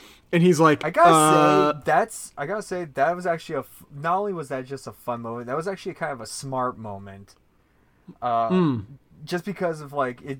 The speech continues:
Speaker 2: you know, women have to deal with men always kinda looking at their cleavage, whatever, which
Speaker 1: Sure.
Speaker 2: way. And so
Speaker 1: Mm-hmm.
Speaker 2: having that kind of brief moment where it's like, they're both looking at each other because it's something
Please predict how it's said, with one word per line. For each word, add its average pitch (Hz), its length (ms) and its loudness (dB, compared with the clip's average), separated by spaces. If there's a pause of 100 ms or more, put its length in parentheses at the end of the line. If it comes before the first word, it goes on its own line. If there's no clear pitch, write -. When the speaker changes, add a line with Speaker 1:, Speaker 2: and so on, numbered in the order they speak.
Speaker 2:
you 165 120 -8
know, 113 280 -4
women 120 440 -8
have 120 240 -8
to 120 80 -12
deal 117 300 -12
with 113 220 -12
men 107 360 -14
always 107 460 -12 (380)
kinda 107 220 -12
looking 110 300 -12
at 104 120 -14
their 107 140 -10
cleavage, 110 600 -14
whatever, 110 320 -12
which 107 240 -14
Speaker 1:
Sure. 339 280 4
Speaker 2:
way. 113 240 -8 (400)
And 151 160 -6
so 156 180 0
Speaker 1:
Mm-hmm. 117 80 -6
Speaker 2:
having 135 340 -4
that 127 180 -8
kind 127 240 -8
of 113 180 -14
brief 123 280 -8
moment 117 400 -10
where 113 260 -6
it's 110 160 -16
like, 110 220 -12 (1040)
they're 139 160 -4
both 120 440 -4
looking 123 340 -8
at 117 120 -8
each 117 260 -12
other 113 340 -8
because 107 520 -12
it's 104 180 -20
something 110 560 -10